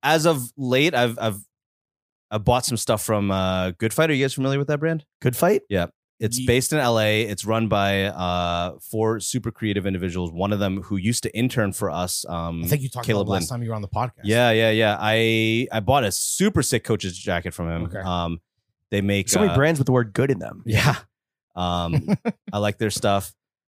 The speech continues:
Speaker 1: Uh, my homie D J Excel, David Alper, he and his partner have a line called, called All Time High.
Speaker 3: Okay.
Speaker 1: And they started a year or two ago. Um, he's a
Speaker 3: So this is you supporting homies is, like, kinda
Speaker 1: They're all, but, like, the thing is, even though they're homies, they're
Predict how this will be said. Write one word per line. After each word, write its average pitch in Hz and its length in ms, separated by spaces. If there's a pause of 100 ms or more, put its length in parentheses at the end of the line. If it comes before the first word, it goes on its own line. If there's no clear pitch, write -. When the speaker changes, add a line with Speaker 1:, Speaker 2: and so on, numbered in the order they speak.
(220)
Speaker 1:
Uh, 92 380
my 110 140
homie 113 480
D 113 120
J 107 200
Excel, 104 760
David 98 220
Alper, 92 320
he 101 640
and 90 160
his 90 160
partner 92 340
have 85 140
a - 20
line 85 240
called, 82 300 (140)
called 85 180
All 80 160
Time 82 240
High. 82 280 (160)
Speaker 3:
Okay. 104 240 (460)
Speaker 1:
And 87 220
they 95 80
started 101 840
a 98 40
year 101 300
or 104 40
two 110 200
ago. 110 280 (380)
Um, 90 240
he's 131 340
a 117 300
Speaker 3:
So 156 60
this 165 100
is 156 100
you 185 80
supporting 156 420
homies 120 440
is, 98 280
like, 107 200
kinda 107 160
Speaker 1:
They're 214 80
all, 330 100
but, 208 160
like, 208 240 (100)
the 190 140
thing 302 280
is, 190 280
even 185 240
though 196 140
they're 156 160
homies, 147 340
they're 120 240